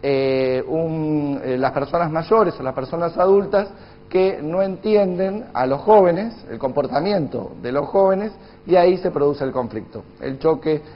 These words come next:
el famoso choque generacional, si se quiere. Entonces, la raíz del problema generacional lo encontramos precisamente en el que lo diferente es percibido como erróneo,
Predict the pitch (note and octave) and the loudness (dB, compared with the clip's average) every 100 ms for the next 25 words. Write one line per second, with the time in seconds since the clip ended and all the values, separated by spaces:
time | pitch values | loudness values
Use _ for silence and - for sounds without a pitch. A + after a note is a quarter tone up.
0 | - B2+ C#3+ E3 D#3+ D#3 F3 D#3+ D#3+ C3+ | -14 -4 -2 -2 -4 -4 -4 -6 -8 -8
1 | B2+ B2 C3+ C#3 B2+ F2+ - - - G#2 | -6 -4 -4 -4 -4 -8 -14 -20 -18 -10
2 | A#2 G#2+ G2+ G#2 - - - - - - | -8 -8 -12 -14 -20 -20 -20 -20 -20 -20
3 | - - - - - D#3 E3+ F#3 G#3+ D#3+ | -20 -20 -20 -18 -4 0 0 2 2 2
4 | C3+ C#3 C#3+ D#3+ G#3+ A#3 G#3 G#3 G#3+ A#3 | -2 0 0 2 2 2 2 2 2 2
5 | A#3 - - D#3+ E3 D#3+ G3 G#3+ G3+ D3 | 0 -2 -6 -2 -2 -2 0 2 2 0
6 | C#3+ C#3+ E3 E3 D3+ C#3 C#3 F3 F3+ F3+ | -2 0 -2 -2 -6 -6 -6 -4 -2 -2
7 | E3 D3 D3 D3+ E3+ E3 G3 A3+ A#3 A#3+ | -2 -2 -2 0 0 0 0 0 0 -2
8 | A#3 E3+ E3 D#3+ D#3 E3+ F3 E3 C#3+ D3 | -4 -2 -2 0 2 4 4 2 0 0
9 | C#3+ A#2+ G2 | 0 -4 -8